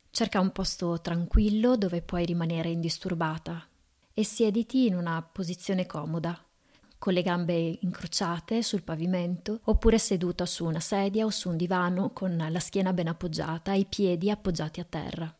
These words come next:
Chiudi gli occhi e lasciati ancora qualche momento per sistemare la posizione, in modo da essere sicura di essere davvero comoda. Poi comincia a respirare profondamente nell'addome.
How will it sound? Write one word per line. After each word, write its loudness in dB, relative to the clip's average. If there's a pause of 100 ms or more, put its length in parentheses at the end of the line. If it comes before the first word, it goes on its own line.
(1300)
Chiudi 2
gli 4
occhi 2
e 4
lasciati 2
ancora 2
qualche 0
momento 2
per -2
sistemare 0
la 0
posizione, -2 (140)
in 2
modo 4
da 2
essere 0
sicura 0
di -2
essere 0
davvero 0
comoda. -6 (2000)
Poi 2
comincia 2
a 2
respirare 0
profondamente 6
nell'addome. -4